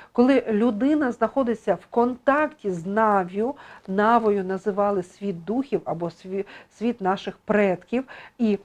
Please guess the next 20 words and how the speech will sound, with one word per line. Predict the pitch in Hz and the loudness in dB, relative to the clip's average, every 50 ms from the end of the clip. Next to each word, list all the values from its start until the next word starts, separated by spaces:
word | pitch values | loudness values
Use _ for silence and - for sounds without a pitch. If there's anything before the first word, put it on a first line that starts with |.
| _ _ | _ _
культ | - - 240 233 233 | 2 4 4 4 4
предків | - - 196 202 202 202 - - 196 | 2 0 2 2 2 2 0 -4 -4
був | 185 180 180 175 170 | -4 -4 -8 -8 -10
дуже | 160 160 160 226 220 196 214 | -8 -4 -2 -2 0 -2 -2
потужним | 214 - 196 190 - - 202 180 170 156 156 175 208 247 | -4 -4 -6 -6 -6 -6 -6 -6 -6 -6 -4 -4 -4 -4
в | - - - - _ - 233 | -6 -10 -20 -16 _ -2 -2
нашій | 240 233 254 | -2 -2 -2
традиції, | 247 254 254 240 247 269 269 269 - - 262 262 - - - - - _ - | -6 -4 -4 -2 -2 -2 -4 -4 -8 -10 -10 -10 -12 -16 -20 -20 -20 _ 0
і | 254 277 320 403 - - | 2 4 4 4 2 -4
світом | _ - - - - 214 202 247 294 294 - 311 302 294 | _ -20 -20 -14 -8 -4 0 0 0 2 2 2 0 0
прави, | 277 - - - 277 285 311 311 311 311 294 269 254 202 202 190 208 190 - - - - - - 208 - - | -4 -6 -4 -4 -2 -2 0 0 0 0 2 2 2 2 2 2 2 0 -6 -12 -20 -20 -20 -20 -20 -14 -10
світом | 202 196 233 262 - 285 262 233 | -6 -4 -2 0 0 0 0 0
богів. | 208 180 233 262 262 240 226 240 247 240 226 202 170 - - - - - - - - | 0 0 2 2 2 2 0 0 -2 0 0 -2 -4 -4 -8 -20 -20 -20 -20 -12 -6
Наші | 190 196 214 220 226 220 214 - - 185 165 | -2 0 2 2 2 0 0 -2 -8 -12 -10
з | 165 | -6
вами | 175 190 202 202 190 180 170 160 - | -4 -2 -2 -2 -2 -4 -8 -10 -6
пращури | 185 190 202 233 262 254 - - 233 202 180 185 - - - - - - - | -2 -2 0 0 -2 -4 -4 -6 -6 -6 -6 -8 -10 -16 -20 -20 -18 -12 -10
знали, | 208 185 - 202 214 220 220 208 196 185 202 - | -10 -6 -2 0 2 2 2 2 0 -2 -4 -8
що | - - - 220 208 | -10 -6 -2 -2 -2
світогляд | - - - 196 202 196 _ - 214 214 233 269 277 233 240 220 | -2 -4 -10 -8 -8 -6 _ 2 4 6 6 4 4 2 0 0